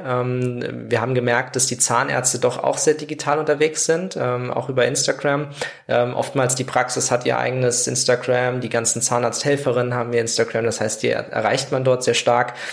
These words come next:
Deswegen haben wir uns da auch ein Profil gemacht, sind da sehr aktiv, das betreue ich natürlich mit, ähm, hab aber auch mein, mein privates Profil, wo ich sagen muss, äh, privat, äh, nutze ich Instagram gar nicht mehr so aktiv, ähm, äh, sondern, sondern eigentlich nur noch fürs, fürs Berufliche.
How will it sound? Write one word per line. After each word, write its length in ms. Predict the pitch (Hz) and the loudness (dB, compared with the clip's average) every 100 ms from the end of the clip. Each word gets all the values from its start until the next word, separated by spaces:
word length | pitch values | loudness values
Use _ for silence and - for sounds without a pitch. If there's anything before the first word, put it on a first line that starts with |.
| - | -6
Deswegen 240 | - 104 | -4 -2
haben 80 | 104 | 0
wir 60 | 110 | 0
uns 140 | 107 | 2
da 100 | - | 0
auch 60 | - | 0
ein 40 | |
Profil 320 | 104 104 - | -6 -4 -2
gemacht, 320 | 151 135 127 131 | 0 0 0 0
sind 140 | 127 | 0
da 80 | 117 | 0
sehr 180 | 120 117 | 0 -2
aktiv, 400 | - - 127 131 | -4 -2 -2 -4
das 140 | 123 | -8
betreue 340 | 127 - 117 | -8 0 2
ich 140 | 117 - | 4 0
natürlich 440 | 110 - 113 101 | -4 -2 -4 0
mit, 220 | - - - - - - | 2 2 0 -12 -14 -2
ähm, 320 | 110 113 110 | 2 2 0
hab 180 | 107 - | -6 0
aber 220 | 117 107 | 4 6
auch 180 | 95 - | 4 2
mein, 340 | 101 101 101 104 | -2 -2 -2 -4
mein 140 | 101 | -4
privates 460 | - 107 110 156 - | -4 0 2 0 -6
Profil, 340 | 131 131 139 | -6 -2 2
wo 60 | 131 | 4
ich 160 | 127 | 4
sagen 260 | 117 107 139 | 4 2 0
muss, 220 | 135 131 - - - | -2 -2 -4 -14 -8
äh, 240 | - 120 113 | 0 2 2
privat, 680 | - 113 110 120 131 - - | -2 2 4 4 0 -8 -4
äh, 280 | 123 123 120 | 0 2 2
nutze 260 | 127 127 | -2 0
ich 100 | 117 | -2
Instagram 640 | - 127 - 117 123 120 120 | 0 2 2 4 2 2 2
gar 140 | 113 | 2
nicht 180 | 117 - | 0 0
mehr 100 | 107 | 2
so 180 | 135 160 | 2 2
aktiv, 540 | 139 - 151 151 147 - - - | 0 -2 -2 -2 -4 -12 -14 -4
ähm, 560 | 117 117 117 120 117 117 | 2 2 2 0 -2 0
äh, 460 | 113 110 110 113 | 0 2 4 4
sondern, 400 | 110 113 113 107 | 4 4 4 2
sondern 260 | 104 107 104 | 2 2 2
eigentlich 320 | 95 98 - | 0 -2 -2
nur 60 | 92 | -6
noch 100 | 90 | -6
fürs, 200 | - 90 | -2 -2
fürs 360 | - - 87 - | -2 -6 -8 -8
Berufliche. 580 | - 90 - 95 98 | -12 -10 -8 -8 -8